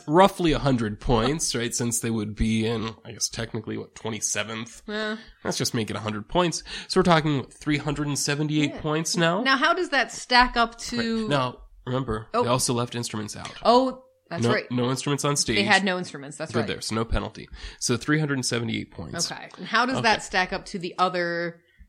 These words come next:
Speaker 2: like, um, Jamala? How does that stack up to Jamala?
Speaker 1: Well, Jamala won with five hundred and thirty-four points.
Speaker 2: Oh.
Speaker 1: So we would, we
Speaker 2: We
Speaker 1: would
Speaker 2: wouldn't
Speaker 1: not
Speaker 2: have won.
Speaker 1: actually have won. So sorry, Stephen Colbert, but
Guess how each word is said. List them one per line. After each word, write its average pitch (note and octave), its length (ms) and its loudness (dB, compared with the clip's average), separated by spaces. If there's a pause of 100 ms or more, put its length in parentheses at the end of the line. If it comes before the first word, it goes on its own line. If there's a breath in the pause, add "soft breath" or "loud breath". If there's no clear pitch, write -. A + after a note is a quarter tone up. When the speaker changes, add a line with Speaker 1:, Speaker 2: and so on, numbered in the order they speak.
(300)
Speaker 2:
like, F#3+ 300 0
um, G3 760 4
Jamala? F#3 400 0 (120)
How G3+ 140 6
does A3 120 2
that F#3 160 2
stack F#3+ 240 2
up F3 80 -4
to F#3+ 100 -8
Jamala? - 480 -10
Speaker 1:
Well, C#3 220 2
Jamala D3+ 520 4
won A2 520 2
with G#2+ 240 -4 (160)
five C#3 260 0
hundred B2+ 400 -4
and G#2+ 140 -6
thirty-four A#2 560 6
points. C3 440 2
Speaker 2:
Oh. F#3 760 2
Speaker 1:
So D#3+ 180 4
we D3+ 160 8
would, C#3+ 160 4 (120)
we C3+ 100 0
Speaker 2:
We C3+ 80 8
Speaker 1:
would C3 80 8
Speaker 2:
wouldn't C#3+ 160 10
Speaker 1:
not C3 80 8
Speaker 2:
have F4 80 0
won. A#3+ 240 6
Speaker 1:
actually A3+ 240 0
have G2+ 160 -4
won. G#2 320 -2
So A2 320 0
sorry, A2 340 2
Stephen A2 320 0
Colbert, G#2 480 0
but G#2+ 240 -6